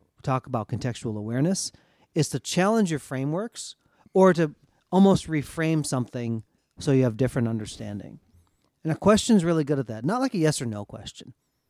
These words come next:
but something that actually opens up your mind. There is no path at that point for, like, a, like, a, kinda like a rote answer.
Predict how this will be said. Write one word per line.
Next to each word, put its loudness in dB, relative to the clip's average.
but 4
something 4
that 4
actually -2
opens 4
up 0
your -6
mind. -2
There 6
is 2
no 6
path 0
at -14
that -4
point -2
for, 6
like, -2
a, -6
like, -4
a, -4
kinda 2
like 2
a -6
rote 2
answer. -2